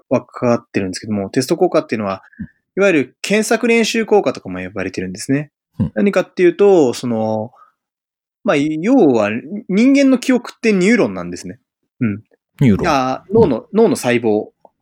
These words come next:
Speaker 1: 神経細胞なんですけども。
Speaker 2: うんうん。
Speaker 1: こう、それが、あの、発火して記憶痕跡っていうネットワークのパターンが強くなればなるほど、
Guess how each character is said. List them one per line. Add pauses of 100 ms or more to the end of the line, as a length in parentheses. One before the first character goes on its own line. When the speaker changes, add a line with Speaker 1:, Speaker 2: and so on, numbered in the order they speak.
(140)
Speaker 1:
神
経
細
胞
な
ん
で
す
け
ど
も。
Speaker 2:
う
ん
う
ん。 (920)
Speaker 1:
こ
う、
そ
れ
が、 (380)
あ
の、 (180)
発
火
し
て
記
憶
痕
跡
っ (140)
て
い
う
ネ
ッ
ト
ワ
ー
ク
の
パ
タ
ー
ン
が
強
く
な
れ
ば
な
る
ほ
ど、